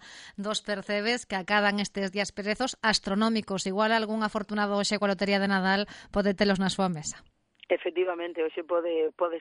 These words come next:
Speaker 2: ser, pero bueno, por esta banda non tocou nada, co cal o que toca é, é seguir traballando e, e mercar <laughs> Lotería de Reis.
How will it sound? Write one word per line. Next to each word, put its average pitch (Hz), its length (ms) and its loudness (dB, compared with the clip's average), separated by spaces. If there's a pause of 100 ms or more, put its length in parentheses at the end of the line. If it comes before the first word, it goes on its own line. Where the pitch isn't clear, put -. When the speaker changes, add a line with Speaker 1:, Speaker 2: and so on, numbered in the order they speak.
Speaker 2:
ser, 175 220 4
pero 170 200 2
bueno, 160 280 0 (460)
por 202 200 4
esta 202 240 2
banda 202 320 0
non 196 160 -8
tocou 185 240 0
nada, 196 240 0
co 175 80 -4
cal 180 160 -2
o 185 80 -4
que 175 80 -2
toca 180 320 -2
é, 160 400 2
é - 160 -4
seguir 160 240 -4
traballando 160 720 -2
e, 156 480 -2
e 156 80 -6
mercar 156 400 -8
<laughs> 170 80 -6
Lotería 160 400 0
de 156 80 0
Reis. 160 300 -4